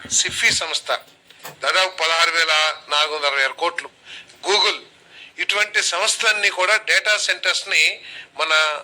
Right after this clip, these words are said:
విశాఖపట్నంలో ఏర్పా-, ఏర్పాటు చేయడానికి ముందుకు వస్తారని చెప్పేసి కూడా మనం చేస్తాను. అండర్ గ్రౌండ్లో కేబుల్ తీసుకొచ్చి ఇతర దేశాల నుంచి ఇక్కడ ల్యాండింగ్ సెంటర్స్ ఏర్పాటు చేసి ఆ కేబుల్ ద్వారా ఈ డేటా సెంటర్స్ని మెయింటైన్ చేయ-, చేస్తానని కూడా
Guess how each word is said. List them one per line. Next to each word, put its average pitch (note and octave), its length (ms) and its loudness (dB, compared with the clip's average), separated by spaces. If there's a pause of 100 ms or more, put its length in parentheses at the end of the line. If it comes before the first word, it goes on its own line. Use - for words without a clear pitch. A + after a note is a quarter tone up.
విశాఖపట్నంలో F3 920 0
ఏర్పా-, D3+ 640 2
ఏర్పాటు F3 440 0
చేయడానికి D#3 600 -2 (300)
ముందుకు F3 260 -6
వస్తారని D3 340 0
చెప్పేసి D3 260 0
కూడా D3+ 160 -6
మనం B2+ 220 -6
చేస్తాను. A2+ 340 -8 (380)
అండర్ F#3+ 340 0
గ్రౌండ్లో G#3 400 0
కేబుల్ F#3 600 -2
తీసుకొచ్చి F3 640 -2 (380)
ఇతర F3+ 220 0
దేశాల E3+ 420 0
నుంచి G3+ 360 -2 (360)
ఇక్కడ F3+ 260 0
ల్యాండింగ్ G3+ 500 2
సెంటర్స్ F3+ 440 -2
ఏర్పాటు E3+ 420 0
చేసి E3 240 0
ఆ F3+ 80 2
కేబుల్ G3 420 -2
ద్వారా E3+ 440 0 (320)
ఈ D#3 120 4
డేటా F3 380 0
సెంటర్స్ని D#3+ 460 -4
మెయింటైన్ D#3 460 -2
చేయ-, C#3 380 -6
చేస్తానని C#3 320 -4
కూడా C#3+ 300 -2